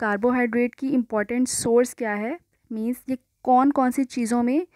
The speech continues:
मौजूद होता है। जैसे कि हम ब्रेड खाते हैं, ठीक है,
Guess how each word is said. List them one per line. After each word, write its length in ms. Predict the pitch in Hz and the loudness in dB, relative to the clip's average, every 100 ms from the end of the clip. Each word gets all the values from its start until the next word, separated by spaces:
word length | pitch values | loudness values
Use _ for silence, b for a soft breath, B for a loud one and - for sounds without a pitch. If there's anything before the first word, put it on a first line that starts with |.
| b b 220 | b b -4
मौजूद 460 | 220 214 220 233 | 0 2 2 2
होता 220 | 226 196 | 2 0
है। 140 | 190 190 | -6 -4
जैसे 260 | 214 202 | -6 -6
कि 100 | 233 | -6
हम 200 | 233 233 | -6 -6
ब्रेड 280 | 196 202 214 - | -6 -2 -4 -4
खाते 300 | - 220 208 | -2 -2 -2
हैं, 260 | 214 208 214 _ _ _ _ | -8 -8 -10 _ _ _ _
ठीक 160 | - 285 | -8 -4
है, 140 | 247 | -4